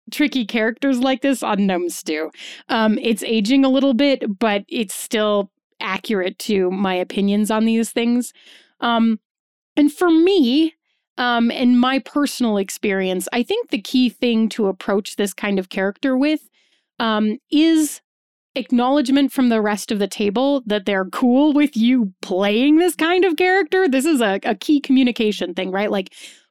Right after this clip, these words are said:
plan it so everybody knows. And as a player, be okay with people stopping you, right? So that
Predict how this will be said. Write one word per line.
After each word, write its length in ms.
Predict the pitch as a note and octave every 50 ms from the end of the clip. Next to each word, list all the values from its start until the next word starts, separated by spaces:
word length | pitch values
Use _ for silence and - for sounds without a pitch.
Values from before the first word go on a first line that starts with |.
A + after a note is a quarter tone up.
| -
plan 300 | - C4+ B3+ C4+ C#4 C4+
it 200 | C#4 D4+ E4+ - _ _ _ _ _ _ -
so 200 | - - D4 C#4+
everybody 480 | C#4 C#4 B3 C#4 A#3 A#3+ A#3+ A#3+ A3
knows. 680 | G#3+ G#3+ B3 C#4+ D4 B3 G#3+ G3+ G3 G3+ G#3 G#3+ - - _ _ _ _ _ _ _ _ _ _ -
And 460 | - C#4+ D4+ D4+ D#4+ D#4 D4+ C#4+ - - _ _ _ - -
as 320 | D4 D4 D#4 F4 D#4 -
a 80 | E4 A#3+
player, 760 | - - - - E4+ F4 E4+ D#4 C4+ G#3+ G3 F#3+ F#3+ F#3+ A3+ _ _ _ _ _ _ _ _ - A#3 G3
be 320 | F#3 C4 C#4 D#4+ G4 E4 - -
okay 840 | C4 B3 C#4 D4 - - - - G#3 G3 F#3+ G3 G#3 C#4 E4+ G4+ G#4+ _ _ _ _ _ _ _ _ _ _ -
with 480 | D4 A#3+ G#3 C4+ C#4 C4+ - - -
people 420 | - - C4 C#4 D4 C#4+ C#4+ C4 B3
stopping 760 | - - - - - - G3+ G#3 G#3 G3+ - G#3+ F#3 F#3 D#3+
you, 420 | - F3+ E3+ - - - - A3 - _ -
right? 260 | A3 G3+ G#3 A3 G#3+
So 180 | - - C4+ B3+
that 180 | A3+ B3+ B3+